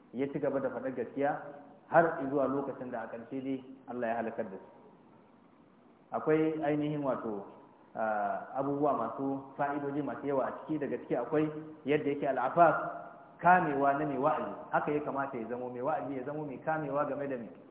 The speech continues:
abin da yake hannun mutane. Domin al'adar mutane shine in sun ganka a ce mutum misali kai na Allah ne, irin yadda al'adar take a, a ɗabi'a ta ɗan adam. To abin da ake so a gani a wajen shine kamewa. Tunda kai na Allah ne, rabonka yana lahira, yana wajen Allah.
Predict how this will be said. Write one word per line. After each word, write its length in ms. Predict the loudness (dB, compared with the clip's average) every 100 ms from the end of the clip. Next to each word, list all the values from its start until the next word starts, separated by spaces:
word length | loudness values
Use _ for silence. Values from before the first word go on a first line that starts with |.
| -20 -4
abin 240 | -2 -2
da 60 | -4
yake 160 | -6
hannun 260 | -6 -6 -8
mutane. 300 | -8 -8 -10 -16 -14
Domin 260 | -8 -4 0
al'adar 480 | 0 4 4 4 2
mutane 400 | 0 -2 -2 -2
shine 380 | -4 -4 -6 -8 -14 -8
in 160 | -6 -4
sun 140 | -2
ganka 280 | -2 0 -2
a 100 | -2
ce 80 | -2 -4
mutum 340 | -4 -6 -6
misali 440 | -4 -2 -2 -2 -6 -12 -8
kai 140 | 0 0
na 80 | 0
Allah 300 | 0 2 2
ne, 180 | -2 -8 -12 -18 -6
irin 220 | -4 -2
yadda 260 | -2 -2 -4
al'adar 380 | 0 0 0 -4
take 220 | -6 -8
a, 100 | -8
a 160 | -8 -6
ɗabi'a 380 | -2 0 0
ta 60 | -2
ɗan 160 | -8 -6
adam. 220 | -4 -4 -8 -16 -18 -20 -20 -10
To 80 | -2
abin 220 | 0 0 0
da 100 | -2
ake 200 | -4 -4
so 80 | -4
a 100 | -4
gani 200 | -4 -2
a 80 | -2
wajen 280 | -4 -6 -8
shine 220 | -8 -8
kamewa. 400 | -6 -6 -6 -10 -14 -18 -20 -12
Tunda 180 | -6 -4
kai 160 | -2
na 100 | -2 -2
Allah 240 | -2 -2
ne, 140 | 0 0
rabonka 340 | 0 -2 -4
yana 200 | -4 -4
lahira, 340 | -4 -4 -4
yana 160 | -4 -6
wajen 220 | -6 -10 -10
Allah. 180 | -12